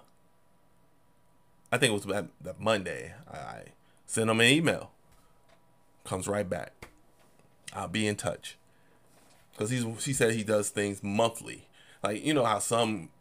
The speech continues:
some people who book comedy shows, they, they wanna book two, three, four, five, six months in, in advance.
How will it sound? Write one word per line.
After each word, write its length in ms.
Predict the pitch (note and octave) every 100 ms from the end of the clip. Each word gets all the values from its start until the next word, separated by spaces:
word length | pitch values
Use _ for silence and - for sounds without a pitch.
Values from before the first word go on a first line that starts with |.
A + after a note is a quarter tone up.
| - - -
some 180 | - A2
people 240 | B2 G#2
who 100 | G#2
book 320 | G2+ G2+ - - - -
comedy 360 | G#2+ F#2+ E2+
shows, 360 | F2+ G2+ F#2 F#2+
they, 180 | G2 F#2+ - - _
they 120 | G#2
wanna 220 | B2+ A2 F#2+
book 320 | F#2+ G#2+ - -
two, 280 | - A2 G2+
three, 320 | G#2 G#2 G#2
four, 360 | - G2 G2+
five, 320 | G2+ G2+ G2+ -
six 240 | A#2+ -
months 220 | G#2 G2
in, 120 | G2 -
in 100 | G#2+
advance. 720 | F#2 G3 D3 - - -